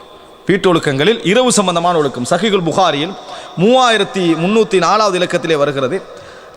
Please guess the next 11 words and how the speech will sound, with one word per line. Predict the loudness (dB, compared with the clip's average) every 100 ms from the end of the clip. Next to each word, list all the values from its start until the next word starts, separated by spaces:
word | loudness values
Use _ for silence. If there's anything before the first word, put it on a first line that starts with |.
| 2
ஜாபிர் | 2
இப்னு | 2 0 2 0
அப்துல்லாஹ் | 0 0 0 0
ரதியல்லாஹு | -2 -2 0 0 0
அன்ஹு |
அவர்கள் | -2 -4 -2 -2
அறிவிக்கிறார்கள், | -2 -2 -4 -4 -10
"இதா | -2 0 0
கான | 0 0 0
ஜுனஹுல் | -2 -2 -2 -2
லைல் | 0 -2